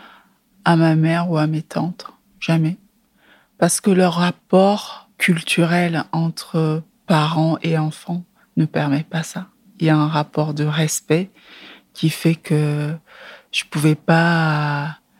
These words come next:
dire à ma mère, « Alors, comment tu as grandi ? » Hein, c'est, c'est, je, je ne suis pas en train de, je trouve que il y a cette richesse-là ici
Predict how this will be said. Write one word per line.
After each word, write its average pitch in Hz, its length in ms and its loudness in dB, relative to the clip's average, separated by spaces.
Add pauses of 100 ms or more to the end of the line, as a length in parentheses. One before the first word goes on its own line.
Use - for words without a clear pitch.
(300)
dire 165 300 0
à 156 80 4
ma 151 140 4
mère, « 160 360 -2
Alors, 175 460 0
comment 170 260 2
tu 196 140 -2
as 170 100 2
grandi ? » 165 580 -2 (100)
Hein, 160 220 2 (340)
c'est, - 260 -6
c'est, - 420 2
je, 175 200 4
je 190 140 2
ne 190 60 6
suis 190 180 2
pas 208 120 2
en 190 140 2
train 180 240 2
de, 170 400 4 (380)
je - 140 -2
trouve - 400 -2
que 175 380 4 (380)
il 170 80 2
y 170 40 6
a 170 60 4
cette 165 240 0
richesse-là 170 560 0
ici 175 460 -2